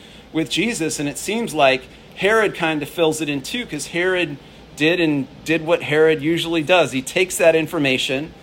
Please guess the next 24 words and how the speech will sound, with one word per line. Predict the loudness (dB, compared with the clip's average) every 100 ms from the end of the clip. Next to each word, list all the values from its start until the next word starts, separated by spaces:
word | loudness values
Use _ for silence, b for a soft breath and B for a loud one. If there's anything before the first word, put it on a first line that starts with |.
| B B B
and | -2 0
the | 0
implied | 0 -2 0 2 2
stuff, | -2 0 0 0 -6 B B B
and | -2 0
he | -2
lies | -2 2 6 6 2 -4
to | -4
the | -2
Magoi. | 2 2 2 -2 -2
What | -4
does | -4
he | -6
say? | 0 2 2 -2 B B B 0
"Go | 4 4
find | 4 4 4 2
him | 0 -2
so | -2 0
that | 4
I | 4 4
too | 2 -6 -4 -2
may | -2
proskuneo | -2 2 2 2 -4 -2 2 2 0
him." | -6